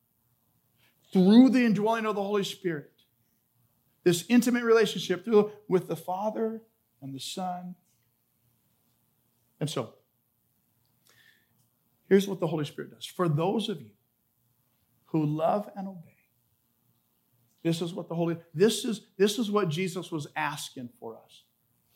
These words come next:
The role of the Holy Spirit to those who love and obey is to be their counselor or their advocate. Now,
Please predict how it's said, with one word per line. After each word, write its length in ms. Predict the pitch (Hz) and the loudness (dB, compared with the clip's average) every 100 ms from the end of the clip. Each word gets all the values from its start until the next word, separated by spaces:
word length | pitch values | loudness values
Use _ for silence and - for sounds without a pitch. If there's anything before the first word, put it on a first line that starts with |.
| _ _ | _ _
The 120 | 160 | 2
role 400 | 147 143 165 190 196 | 2 2 -2 -2 -6
of 100 | 190 | -8
the 80 | |
Holy 240 | 160 156 131 | -10 -10 -14
Spirit 260 | - _ _ _ _ _ _ _ _ _ _ _ _ _ _ _ _ _ _ - | -16 _ _ _ _ _ _ _ _ _ _ _ _ _ _ _ _ _ _ -6
to 100 | 156 | -4
those 180 | 156 143 | -4 -4
who 120 | 135 | -4
love 220 | 139 143 | -4 -8
and 80 | 156 | -12
obey 260 | 131 117 _ _ _ _ _ _ _ _ _ _ _ _ | -16 -18 _ _ _ _ _ _ _ _ _ _ _ _
is 120 | 156 160 | -4 0
to 120 | 165 | 2
be 80 | 160 | 0
their 200 | 156 147 | -2 -6
counselor 600 | - 160 175 165 165 165 | -8 -6 -6 -6 -8 -6
or 200 | 160 139 | -6 -8
their 200 | 135 135 | -8 -8
advocate. 600 | 117 - _ _ _ _ _ _ - _ _ _ _ _ _ _ _ | -10 -10 _ _ _ _ _ _ -20 _ _ _ _ _ _ _ _
Now, 140 | - | -12